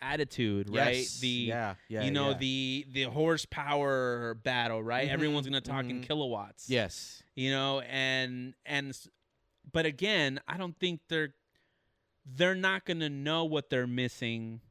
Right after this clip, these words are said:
Speaker 1: so they're not gonna be sad.
Speaker 2: Right.
Speaker 1: But I'm gonna be sad for
Speaker 2: For
Speaker 1: them.
Speaker 2: <laughs>
Speaker 1: You
Speaker 2: Or they're
Speaker 1: know?
Speaker 2: gonna hate it completely, which leads into my next, uh,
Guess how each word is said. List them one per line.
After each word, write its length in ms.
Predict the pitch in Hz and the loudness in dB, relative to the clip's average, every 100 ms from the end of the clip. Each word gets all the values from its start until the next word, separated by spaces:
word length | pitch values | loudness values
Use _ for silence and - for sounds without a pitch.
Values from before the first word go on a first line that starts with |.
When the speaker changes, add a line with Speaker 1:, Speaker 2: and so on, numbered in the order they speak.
| _ _ _ _ _ _ | _ _ _ _ _ _
Speaker 1:
so 300 | - 170 143 | -4 2 2
they're 380 | 131 160 208 214 | 4 4 6 4
not 220 | 147 120 | 2 2
gonna 180 | 123 113 | 2 0
be 140 | 107 | 0
sad. 640 | 104 - 107 104 95 104 110 _ 117 | -2 2 2 2 -2 -6 -12 _ -4
Speaker 2:
Right. 380 | 120 131 113 | 2 2 2
Speaker 1:
But 260 | 104 139 - 143 | 2 2 0 -2
I'm 520 | 160 180 180 175 151 | 0 2 2 2 2
gonna 220 | 143 131 | 2 2
be 120 | 123 | 0
sad 400 | 113 123 113 113 | -4 -2 -2 -4
for 280 | - 131 123 | -2 4 4
Speaker 2:
For 40 | 110 | 4
Speaker 1:
them. 280 | 107 98 104 | 0 -4 -12
Speaker 2:
<laughs> 60 | - - | -18 -6
Speaker 1:
You 140 | 147 | 2
Speaker 2:
Or 180 | 147 262 | 10 10
they're 100 | 220 | 10
Speaker 1:
know? 60 | 196 | 8
Speaker 2:
gonna 160 | 185 156 | 4 2
hate 260 | 170 202 | 2 2
it 140 | 135 - | 0 -4
completely, 500 | 131 143 139 104 98 | -6 -2 -2 -2 -2
which 260 | 120 - 123 | -4 -6 -6
leads 240 | 139 139 | -6 -4
into 200 | 135 131 | -6 -4
my 140 | 123 113 | -2 -2
next, 400 | 113 117 - - | -2 -4 -8 -8
uh, 440 | 101 98 95 90 | -6 -4 -6 -8